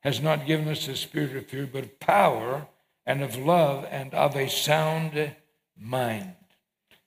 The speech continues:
I preached a sermon, I think, last year, maybe the year before, and I said, "I often pray, and when I pray, I thank God that he gives me the spirit of youth." That's biblical, you know.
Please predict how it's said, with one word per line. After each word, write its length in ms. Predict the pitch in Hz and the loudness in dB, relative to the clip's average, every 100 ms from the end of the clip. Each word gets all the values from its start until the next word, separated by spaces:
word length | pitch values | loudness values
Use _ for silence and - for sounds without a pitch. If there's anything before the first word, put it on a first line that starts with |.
| _ | _
I 60 | 117 | -16
preached 300 | - 127 120 | -6 -4 -2
a 60 | 120 | -2
sermon, 400 | - 139 120 113 | -2 -2 -2 -4
I 120 | 117 | -4
think, 340 | - 123 120 | -4 -6 -2
last 360 | 123 127 113 - | 2 2 0 -2
year, 120 | 123 | -4
maybe 240 | 120 123 | -4 -6
the 120 | 110 117 | -6 -6
year 220 | 117 113 | -4 -6
before, 680 | 110 107 - 110 117 113 110 _ _ _ _ _ - | -6 -10 -8 -6 -4 -6 -12 _ _ _ _ _ -6
and 300 | 120 120 113 | -4 -2 0
I 120 | 113 | 0
said, 280 | 117 131 127 | 2 2 4
"I 140 | 123 - | 4 4
often 680 | 160 175 165 170 180 175 - _ _ _ _ | 6 6 4 -2 -4 -6 -10 _ _ _ _
pray, 420 | - 147 151 123 110 | -2 2 4 4 0
and 140 | 110 | -4
when 120 | 135 | -4
I 160 | 135 127 | -2 -2
pray, 680 | - - 147 139 123 117 104 | -4 0 4 4 2 0 -4
I 200 | 117 117 | -4 -4
thank 500 | - - 156 - - | -2 0 0 0 -2
God 760 | 139 131 104 98 104 110 120 - _ _ _ _ - | 2 2 2 -4 -8 -8 -10 -12 _ _ _ _ -6
that 160 | 120 | -4
he 140 | 101 120 | -2 -4
gives 340 | 107 131 123 | -4 -4 -4
me 160 | 123 120 | -6 -8
the 160 | 110 | -6
spirit 680 | 107 - - - 120 117 110 | -4 -4 -6 -6 -4 -4 -4
of 240 | 110 101 - | -10 -12 -10
youth." 480 | 104 90 - _ _ _ _ _ _ _ _ _ _ _ _ _ - | -10 -10 -14 _ _ _ _ _ _ _ _ _ _ _ _ _ -10
That's 180 | 139 113 | -8 2
biblical, 520 | 131 185 143 - 110 | 6 6 4 -4 -8
you 160 | 98 | -10
know. 340 | 101 101 101 | -10 -8 -8